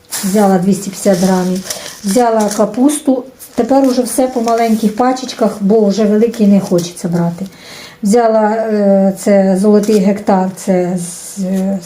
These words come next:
середніх, а невістка це з ранніх. Взяла морку королева осені, яскрава і незрівнянна.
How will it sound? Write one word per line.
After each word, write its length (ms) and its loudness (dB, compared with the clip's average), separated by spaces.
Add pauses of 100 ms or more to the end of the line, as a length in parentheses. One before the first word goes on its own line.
середніх, 600 0
а 180 2
невістка 580 2
це 100 -4
з 80 -4
ранніх. 480 -2 (920)
Взяла 680 0 (240)
морку 440 2
королева 600 2
осені, 720 2
яскрава 760 0
і 80 -2
незрівнянна. 840 2